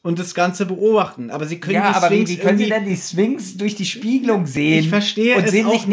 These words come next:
Speaker 1: nicht.
Speaker 2: selber?
Speaker 1: Ich verstehe es nicht. Und jetzt ist Justus ganz bescheuert und fängt plötzlich an, mit dem Mister Bello zu reden.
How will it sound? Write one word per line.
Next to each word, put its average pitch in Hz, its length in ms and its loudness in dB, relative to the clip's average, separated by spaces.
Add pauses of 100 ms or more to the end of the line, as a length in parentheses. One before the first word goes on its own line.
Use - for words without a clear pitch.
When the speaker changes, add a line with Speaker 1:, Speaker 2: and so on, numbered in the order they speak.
Speaker 1:
nicht. - 100 -14
Speaker 2:
selber? 180 480 2
Speaker 1:
Ich 185 60 -4
verstehe 202 460 0
es 165 200 -8
nicht. 135 240 -6
Und 165 160 -2
jetzt 208 120 2
ist 180 140 -4
Justus 220 380 0
ganz 233 260 0
bescheuert 165 560 0 (220)
und 165 120 -2
fängt 185 220 -2
plötzlich 190 380 -2
an, 175 140 0
mit 180 120 -2
dem 180 100 0
Mister 180 300 0
Bello 165 240 2
zu 170 240 -8
reden. 147 480 2